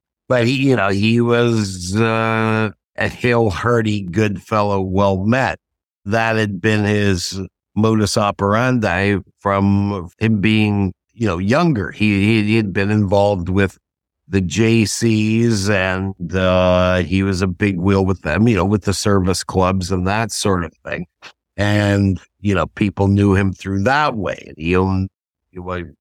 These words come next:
managed his father-in-law's Kentucky Fried Chicken franchises in Waterloo, Iowa. And so he was a guy who came off as gregarious, if not a little boastful,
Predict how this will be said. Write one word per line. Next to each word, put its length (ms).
managed 760
his 260
father-in-law's 840
Kentucky 480
Fried 320
Chicken 400
franchises 760
in 140
Waterloo, 560
Iowa. 540
And 160
so 380
he 380
was 340
a 60
guy 400
who 320
came 340
off 340
as 220
gregarious, 1080
if 200
not 300
a 60
little 280
boastful, 920